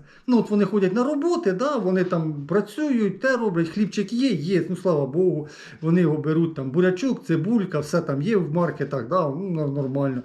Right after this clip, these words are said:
А як воно все коїться, що воно про-, що там твориться, вони ж не знають. От і приходить цей агрохолдинг,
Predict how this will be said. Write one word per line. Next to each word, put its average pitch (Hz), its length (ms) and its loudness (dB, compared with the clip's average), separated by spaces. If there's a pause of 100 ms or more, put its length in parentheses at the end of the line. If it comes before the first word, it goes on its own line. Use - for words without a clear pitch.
(400)
А 165 100 4
як 226 340 0
воно 247 160 6
все 240 240 -2
коїться, 240 540 0
що - 180 -2
воно 233 160 4
про-, 226 320 0
що 220 140 -8
там 214 220 2 (260)
твориться, 214 480 2
вони 196 220 0
ж 170 100 -4
не 190 60 0
знають. 175 500 -2 (1500)
От 196 140 6
і 196 40 2
приходить 202 400 2
цей 185 120 2
агрохолдинг, 185 960 0